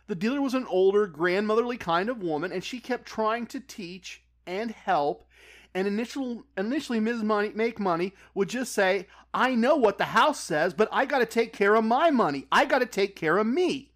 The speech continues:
It isn't about anyone else." At one point,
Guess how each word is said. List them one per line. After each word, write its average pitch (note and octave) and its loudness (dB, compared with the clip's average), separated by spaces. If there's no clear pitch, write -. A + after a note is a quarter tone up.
It A#3+ -4
isn't D4 4
about D#4 4
anyone B3+ 0
else." - -2
At G#3+ -2
one D4 0
point, A3+ -2